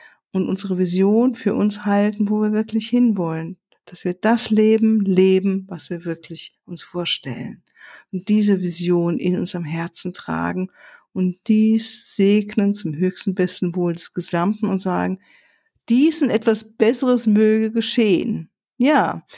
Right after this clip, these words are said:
also es sind ja so ein paar Klassiker unter den Sätzen, von denen wir uns immer wieder entrümpeln dürfen. Und du hast vielleicht noch ganz andere, die du sagst, ui, die könnte ich mir jetzt auch nochmal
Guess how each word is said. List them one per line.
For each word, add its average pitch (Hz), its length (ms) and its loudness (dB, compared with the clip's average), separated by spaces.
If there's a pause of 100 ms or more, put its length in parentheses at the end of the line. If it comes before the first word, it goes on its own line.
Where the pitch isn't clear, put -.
also 220 220 -2
es 240 100 0
sind 262 160 0
ja 247 80 2
so 220 100 -2
ein 214 80 -2
paar 214 200 -6
Klassiker 214 580 -4
unter 214 220 -4
den 202 440 -4
Sätzen, 240 760 0 (260)
von 220 220 0
denen 220 220 4
wir 202 80 0
uns 208 140 -2
immer 208 180 0
wieder 196 160 -2
entrümpeln 196 800 0
dürfen. 220 540 0 (360)
Und 208 600 0
du 202 100 -2
hast 208 200 -2
vielleicht 190 280 -2
noch 190 180 -4
ganz 220 300 -6 (100)
andere, 233 680 2 (400)
die 214 100 2
du 214 100 2
sagst, 208 280 -2
ui, 196 360 2 (760)
die 220 140 0
könnte - 340 -4
ich - 260 -6
mir 175 80 4
jetzt - 220 0
auch - 120 -14
nochmal 180 400 -2